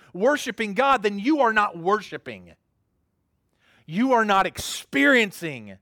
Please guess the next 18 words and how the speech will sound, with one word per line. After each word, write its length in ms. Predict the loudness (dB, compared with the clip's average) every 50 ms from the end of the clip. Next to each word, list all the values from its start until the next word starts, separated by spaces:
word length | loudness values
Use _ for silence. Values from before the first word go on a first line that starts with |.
| _ _ _ _ _ _ _ _
the 100 | -8 -8
majesty 680 | -6 0 0 2 2 2 2 -2 -6 -14 -8 -8 -8 -8
of 120 | -8 -10
God. 420 | -14 -16 -14 -14 -16 -18 -20 -20 _ _ _ _ _ _ _ _ _ _ _ _ _ _ _ _ _ _ _ _ _ _ _ _ _ _ _ _ _ _ _ _ _ _ _ _ -8
You 140 | -4 0 2
might 180 | 4 4 2 2
be 100 | 0 -2
bored 300 | 2 4 4 4 4 4
by 140 | 2 2
the 80 | 2 0
music. 480 | -4 -4 -8 -10 -12 -14 -16 _ -20 _ _ _ _ _ _ -6
You 160 | -2 -2 0
might 340 | 2 4 4 4 4 2 0
be 240 | -2 -2 -2 -2 -6 -12 -18 -16
bored 840 | -14 -8 -4 0 2 4 4 6 6 6 4 4 2 2 0 0 -4 _ -14 -6
by 180 | -2 0 0 2
the 100 | 0 -2
preaching. 600 | -4 -4 -6 -6 -6 -8 -10 -10 -8 -8 -8 -10